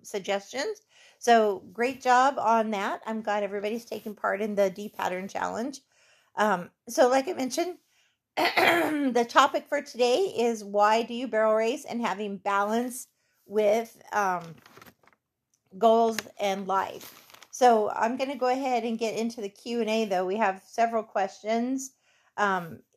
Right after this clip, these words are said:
but it really is important that you have a mindset shift when you're in this group. I cannot tell you how much negative energy comes at me in a week,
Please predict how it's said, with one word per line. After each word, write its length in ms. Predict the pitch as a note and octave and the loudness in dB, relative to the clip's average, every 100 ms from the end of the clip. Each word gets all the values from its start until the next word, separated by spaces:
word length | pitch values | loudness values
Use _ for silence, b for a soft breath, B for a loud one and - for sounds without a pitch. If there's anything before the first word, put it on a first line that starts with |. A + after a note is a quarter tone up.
| - | -18
but 200 | G#3+ B3 | 0 2
it 220 | A#3+ D4 | 2 0
really 320 | G#4+ C5 F#4+ | 2 2 2
is 120 | D4 | 0
important 580 | B3 A#3+ - A#3 A3+ G#3+ | -4 -6 -2 -2 -2 -2
that 160 | G3+ G3+ | 0 0
you 120 | A3+ | 0
have 240 | A#3 G#3 G3+ | 4 4 4
a 80 | |
mindset 720 | F#3 F#3+ F#3+ G#3 A3+ C4 A3+ A#3 | 0 0 -2 -2 -4 -2 -2 -2
shift 400 | - B3 C4 _ b b b b | -2 -2 -2 _ b b b b
when 200 | A#3 A3+ | 0 2
you're 160 | A3 | 0
in 240 | G#3 A3 A3 | 0 -2 0
this 260 | G3+ G#3 | -2 -6
group. 480 | - G3 G#3+ A#3+ B3 _ b b b | -10 -4 -2 -2 -4 _ b b b
I 120 | B3+ | -2
cannot 400 | - E4 C#4 G#3 | -2 -4 -4 -4
tell 220 | - B3 | 2 2
you 220 | A#3+ A3+ | 4 0
how 580 | G#3+ - G#3 G#3 G#3 G#3+ | -2 -4 2 6 6 4
much 320 | G#3 G#3 - | 0 -6 -6
negative 420 | G#3 G3+ G3 G#3 G#3 | -8 -8 -4 -6 -6
energy 520 | F#3+ G3+ G#3 F#3+ G#3+ | -8 -8 -8 -8 -10
comes 300 | - G#3 F#3 | -8 -10 -2
at 180 | F#3 D3 | 0 0
me 140 | G3+ | -4
in 80 | G3 | -4
a 80 | F#3 | -4
week, 360 | F#3 A3+ A3+ | -2 -4 -6